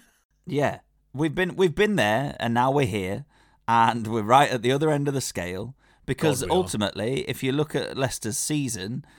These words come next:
Speaker 1: we've had some ten out of ten seasons in, in the time that we've been doing this podcast,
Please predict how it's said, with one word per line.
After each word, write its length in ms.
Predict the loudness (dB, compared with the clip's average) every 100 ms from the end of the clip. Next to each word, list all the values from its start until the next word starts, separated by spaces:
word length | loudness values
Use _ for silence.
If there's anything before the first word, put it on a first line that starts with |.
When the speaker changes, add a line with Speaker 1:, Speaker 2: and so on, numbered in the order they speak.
| _ _ -16
Speaker 1:
we've 260 | -4 -2 2
had 200 | 2 2
some 200 | -2 -2
ten 220 | 2 4
out 180 | 6 4
of 60 | 2
ten 240 | 0 0
seasons 580 | 0 0 0 -2 -4 -4
in, 260 | -2 -2
in 140 | -2 -4
the 60 |
time 260 | -2 -2 -2
that 80 | -4
we've 140 | -8
been 80 | -8
doing 180 | -6 -6
this 160 | -8
podcast, 560 | -6 -6 -4 -4 -4 -8